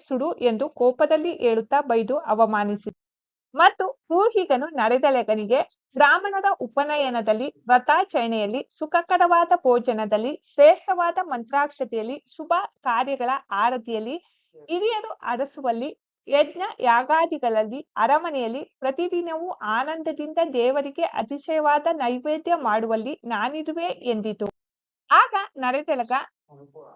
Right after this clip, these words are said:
"ನೀನು ಸತ್ಯಹೀನನು, ಬಡವರನ್ನು ಕಣ್ಣೆತ್ತಿಯೂ ಸಹ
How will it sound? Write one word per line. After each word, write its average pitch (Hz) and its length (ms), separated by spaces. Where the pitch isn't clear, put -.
"ನೀನು 453 400
ಸತ್ಯಹೀನನು, 269 920
ಬಡವರನ್ನು 349 600
ಕಣ್ಣೆತ್ತಿಯೂ 311 640
ಸಹ 220 280